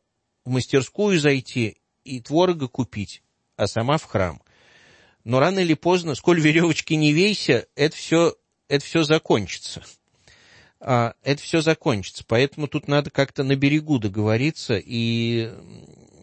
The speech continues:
ну, вы же ничего постыдного не делаете в том, что идете в храм. А, о том, что вы поститесь, конечно, не надо это афишировать, это ясно.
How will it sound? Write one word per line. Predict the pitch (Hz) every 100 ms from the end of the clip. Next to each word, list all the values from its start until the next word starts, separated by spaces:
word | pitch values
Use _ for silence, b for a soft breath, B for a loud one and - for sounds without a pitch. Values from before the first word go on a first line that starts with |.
| - -
ну, | 123 113
вы | 107 131
же | 131
ничего | 139 190 175 _ _
постыдного | 156 - - 127 113 110
не | 113 120
делаете | 131 180 156 113 -
в |
том, | - 107
что | - 117
идете | 110 107 92 -
в |
храм. | - 104 85 78 b b b b b b b
А, | - 110 110 104 - -
о | 104
том, | 135 147
что | -
вы | 151
поститесь, | 147 147 135 - 208 226 139 - - - _ _ _ _ _ _ _ _ _ _ -
конечно, | 113 123 131 151
не | 160
надо | 147 104 101
это | 98 107
афишировать, | 110 135 - 104 82 73 - 104
это | -
ясно. | 135 113 82 - 98